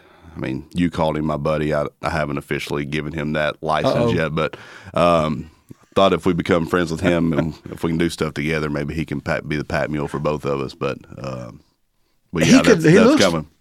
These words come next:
Speaker 2: Yeah, it looks as though he could handle that. I mean, he, you know, and it, it's, I mean, I, that's what we were laughing about it. And I said, "The other thing is, I,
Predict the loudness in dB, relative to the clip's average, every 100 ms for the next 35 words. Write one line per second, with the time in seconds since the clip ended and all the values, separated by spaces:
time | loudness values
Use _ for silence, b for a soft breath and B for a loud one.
0 | _ _ _ 0 2 6 6 6 4 6
1 | 8 6 4 2 4 4 4 2 2 0
2 | 2 2 4 6 6 6 6 6 6 4
3 | 4 4 2 -6 B B 2 2 0 4
4 | 6 8 6 6 6 6 6 6 8 6
5 | 6 2 0 2 2 2 2 4 4 4
6 | 6 6 6 4 2 2 2 2 0 -2
7 | -4